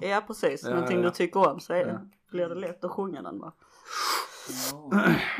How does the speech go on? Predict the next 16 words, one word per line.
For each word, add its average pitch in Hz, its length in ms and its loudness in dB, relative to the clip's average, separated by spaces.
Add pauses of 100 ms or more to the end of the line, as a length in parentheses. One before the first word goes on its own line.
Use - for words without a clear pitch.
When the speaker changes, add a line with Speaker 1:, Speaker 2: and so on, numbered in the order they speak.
Speaker 1:
Mm. 208 180 0 (240)
Speaker 2:
Ja. 113 260 -2 (460)
Speaker 1:
Då 247 160 8
kör 226 260 2
vi 226 120 2
Kid. 185 420 2 (320)
Speaker 3:
<laughs> 143 360 -4
Speaker 1:
Den 208 180 4
välförberedde. 180 960 6 (460)
Du 185 240 6
måste 208 300 6
klara 208 280 8
mer 180 200 6
än 180 100 6
oss 170 200 0
nu. 151 80 -2